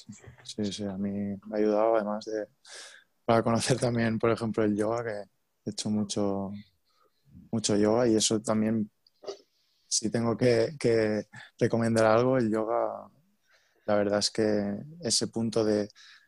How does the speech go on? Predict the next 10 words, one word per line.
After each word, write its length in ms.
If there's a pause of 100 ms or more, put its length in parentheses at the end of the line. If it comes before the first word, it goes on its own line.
(140)
¿no? 140
de 100
respiración, 800
te 80
hace 140
controlar 400
la 100
respiración, 680
te 80
hace 460